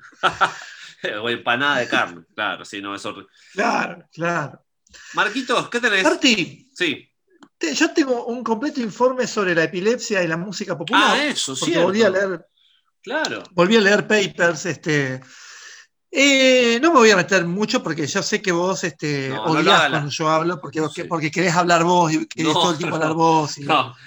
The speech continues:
Speaker 1: no
Speaker 2: y
Speaker 1: que
Speaker 2: todo
Speaker 1: te, no
Speaker 2: eso.
Speaker 1: seas larguero con los, con los detalles, a eso voy. Andá al grano.
Speaker 2: Pero bueno, bueno, igual estos son de los papers que a mí me encantan, hecho, hecho por el Instituto de Neurología de la Universidad de Londres,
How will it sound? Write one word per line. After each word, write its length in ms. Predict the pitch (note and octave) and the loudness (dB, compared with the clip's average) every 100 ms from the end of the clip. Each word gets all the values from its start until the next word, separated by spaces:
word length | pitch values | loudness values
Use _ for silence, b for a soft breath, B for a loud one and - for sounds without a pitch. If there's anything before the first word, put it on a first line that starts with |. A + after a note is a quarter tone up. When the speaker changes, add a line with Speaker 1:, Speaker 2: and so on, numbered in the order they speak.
| B - | B -8
Speaker 1:
no 80 | |
Speaker 2:
y 40 | G3+ | -2
Speaker 1:
que 60 | |
Speaker 2:
todo 120 | A3 F3 | 2 4
Speaker 1:
te, 40 | |
no 40 | D#3+ | 4
Speaker 2:
eso. 100 | G3+ | 2
Speaker 1:
seas 220 | A#3 G#3 | 0 0
larguero 540 | F3+ D#3 D#3 G3+ F#3+ | 2 2 2 2 0
con 100 | D3 | 0
los, 220 | C3+ B2 - | -2 -4 -6
con 160 | B2 | -6
los 100 | A#2 | -4
detalles, 560 | A#2 - F#2+ - E2 F2 | -6 -2 -4 -4 -16 -8
a 80 | G2+ | -8
eso 220 | - D#2 | -10 -18
voy. 200 | D2+ _ - | -20 _ -18
Andá 200 | F#2 C#3+ | -4 -2
al 80 | C#3+ | 0
grano. 440 | C3+ B2+ E2+ D#2+ | 2 0 -2 -8
Speaker 2:
Pero 220 | F#3 F3+ F3+ | 0 2 2
bueno, 480 | F3 D3 C#3 C3 _ _ b b b b b | 2 0 -4 -14 _ _ b b b b b
bueno, 400 | A#3 G#3+ D#3 D3+ b b b - | 2 2 2 -4 b b b -4
igual 440 | B3 F4+ A#4 D#4+ C#4 | 2 4 6 2 0
estos 300 | E4 E4 A3 | 0 0 0
son 160 | A#3 | 0
de 40 | G3 | 0
los 120 | D#3 | 0
papers 480 | G3+ A3+ A3 G3+ - | 0 0 2 -2 0
que 100 | E3 | -4
a 40 | |
mí 100 | G3 | -2
me 80 | F#3+ | -4
encantan, 640 | F#3 G#3 F#3+ F3 G#3 G#3 | -4 -2 -2 -2 -4 -4
hecho, 460 | - E3 - E3+ - | -10 -10 -6 -6 -2
hecho 320 | - G#3 A3+ | 0 2 0
por 100 | E3+ D#3+ | 0 0
el 40 | |
Instituto 420 | D3+ F3 G3 G3+ | 0 -2 -2 0
de 80 | F3+ | 0
Neurología 680 | D#3+ D#3 D#3+ C#3+ G3+ G3+ D#3 | 0 -4 -4 -4 0 2 2
de 80 | C#3+ | 0
la 240 | C#3 C#3 - | 0 -2 -4
Universidad 500 | D3 D3+ - E3 F3 | -4 -4 -4 0 0
de 80 | G3+ | 2
Londres, 640 | G#3 D#3+ D#3 F#3 G#3+ | 2 0 -2 -4 -6